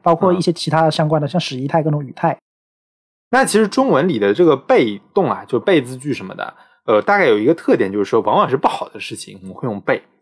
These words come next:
Speaker 2: 对吧？什么被打了、被骂了。嗯。
Speaker 1: 失去了一定主体性。
Speaker 2: 对的，就不太，
Speaker 1: 嗯。
Speaker 2: 不太好的事情。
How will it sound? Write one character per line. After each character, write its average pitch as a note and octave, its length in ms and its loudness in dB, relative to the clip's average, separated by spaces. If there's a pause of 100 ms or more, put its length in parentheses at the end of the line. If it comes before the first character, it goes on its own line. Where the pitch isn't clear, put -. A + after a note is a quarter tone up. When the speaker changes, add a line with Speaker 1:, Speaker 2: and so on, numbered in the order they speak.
(120)
Speaker 2:
对 - 60 -20
吧？ - 100 -20
什 G#2+ 60 -14
么 G2+ 80 -8
被 A#2+ 160 -2
打 - 200 -4
了、 G#2 80 -2
被 A2+ 140 -2
骂 A2 240 -6
了。 - 60 -10
嗯。 - 500 -20
Speaker 1:
失 D3+ 400 -6
去 G3 180 0
了 D#3+ 120 2
一 D3 40 -4
定 E3 140 0
主 C#3+ 180 -2
体 D#3 160 -4
性。 D3 220 -2 (360)
Speaker 2:
对 B2 120 2
的， A2 280 -6
就 F3+ 100 0
不 C#3+ 100 0
太， B3 260 0
Speaker 1:
嗯。 - 80 -8
Speaker 2:
不 D#3 60 -4
太 G3 120 0
好 - 160 -6
的 B2 80 -8
事 - 140 -18
情。 - 100 -14